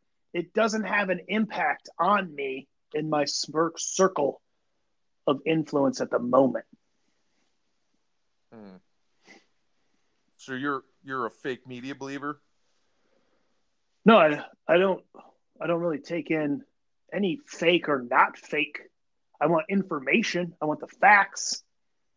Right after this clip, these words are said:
Speaker 1: I don't need your
Speaker 2: So
Speaker 1: opinion about it, though. I get a lot of people's opinion. Like, I'm blessed
Speaker 2: Yeah.
Speaker 1: by people speaking to me about what's happening out in the world with their
Speaker 2: Uh-huh.
Speaker 1: personal opinion on it. And I'm like, "Oh,
Speaker 2: Okay.
Speaker 1: yeah.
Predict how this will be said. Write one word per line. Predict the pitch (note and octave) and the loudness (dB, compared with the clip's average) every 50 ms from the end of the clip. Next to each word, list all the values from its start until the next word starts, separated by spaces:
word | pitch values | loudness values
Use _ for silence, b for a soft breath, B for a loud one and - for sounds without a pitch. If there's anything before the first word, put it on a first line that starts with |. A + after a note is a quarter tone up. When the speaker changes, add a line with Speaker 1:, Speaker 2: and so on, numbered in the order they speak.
| _ _ _ _ _ _ _ - | _ _ _ _ _ _ _ -4
Speaker 1:
I | C3+ C#3+ | -2 4
don't | C#3+ E3+ F3+ F3 E3+ | 6 6 6 6 2
need | E3 E3 C#3+ D3+ | -2 -2 -2 0
your | D3+ C#3+ | 0 0
Speaker 2:
So | C3 - - E3 | -2 0 2 2
Speaker 1:
opinion | D3+ D3 C#3+ C3 B2+ | 2 2 2 -2 -4
about | B2 B2 A#2+ A#2 A#2 A2+ | -2 -2 -2 -2 -2 -4
it, | G#2+ - - | -8 -10 -8
though. | A#2+ A2 G#2+ - _ _ | -8 -8 -8 -10 _ _
I | - D3 | 0 4
get | E3 F#3+ G3+ G3 | 4 6 6 8
a | |
lot | F3 F3+ F3+ F3+ | 8 8 8 8
of | E3+ E3 | 6 2
people's | - F#3+ F#3 - E3 C#3 C3+ | -2 -8 -6 -6 -8 -8 -8
opinion. | C3 - - C3 A#2+ A2+ A2 - - b b b b b b | -10 -10 -12 -12 -12 -14 -16 -20 -20 b b b b b b
Like, | - E3+ E3+ F#3 | 2 4 6 6
I'm | F#3 F#3 E3+ C#3+ | 4 4 4 2
blessed | B2 D#3+ E3+ G3 G3 F3+ D#3+ - | 4 6 8 8 8 6 4 0
Speaker 2:
Yeah. | C#3 B2+ A2+ - - _ _ _ | 0 0 0 -2 -6 _ _ _
Speaker 1:
by | - E3 E3 | 2 2 2
people | E3 F3 F3+ F3+ E3+ D#3+ D3+ | 2 -4 -8 -6 -6 -8 -8
speaking | - - - - - A3 A3+ G#3 - G3 F3 D#3 | -8 -10 -12 -8 -4 -4 -4 -2 -2 -4 -4 -4
to | - - D#3+ | -4 -6 -6
me | D#3 D3+ D3+ D3 D3 C#3+ D3 | -4 -2 -2 -2 -4 -4 -4
about | C#3+ C#3 D3 C#3+ C3+ C#3 | 0 0 0 0 0 -2
what's | D3 C#3+ - - | -4 -6 -6 -10
happening | - - E3+ F3+ F3 - G#3 A3 A3 A3 A3 - _ _ _ _ - | -6 -4 -4 -4 -2 -2 -4 -4 -4 -4 -6 -10 _ _ _ _ -6
out | F#3+ G3 | -4 -4
in | G3 | -2
the | G3+ G3+ | 4 6
world | G3+ G#3 A3 A3+ A3+ G#3+ A3 - _ _ _ _ _ | 6 6 6 6 4 2 -2 -8 _ _ _ _ _
with | D#3+ D#3 D3 D3+ C#3+ C#3 | 0 0 0 -2 -2 0
their | D#3 D#3+ E3 E3+ E3 D#3+ D#3+ D#3+ - | 2 4 6 6 6 4 4 0 0
Speaker 2:
Uh-huh. | A2 - | 0 0
Speaker 1:
personal | A#2+ A#2 - F3 E3 D#3 | 0 0 0 -2 0 0
opinion | D3 - - F3+ F3 E3 D#3 D3 C3+ B2 - _ | -2 -2 -4 -4 -2 0 0 0 0 -2 -6 _
on | C3+ C#3+ D#3+ F3+ G3 A#3 | 0 4 4 4 4 4
it. | A#3+ - - _ _ _ _ - - _ _ _ _ _ _ _ _ C#3+ | 2 0 -2 _ _ _ _ -20 -20 _ _ _ _ _ _ _ _ 0
And | C#3 D3 | 0 2
I'm | C#3+ | 4
like, | C#3+ C#3 C3+ D3+ | 4 2 2 2
"Oh, | D#3+ | 0
Speaker 2:
Okay. | C3 - - A#2+ A#2 A#2 | 0 0 -2 -4 -4 -2
Speaker 1:
yeah. | - D3+ D#3 C3+ | 4 4 4 4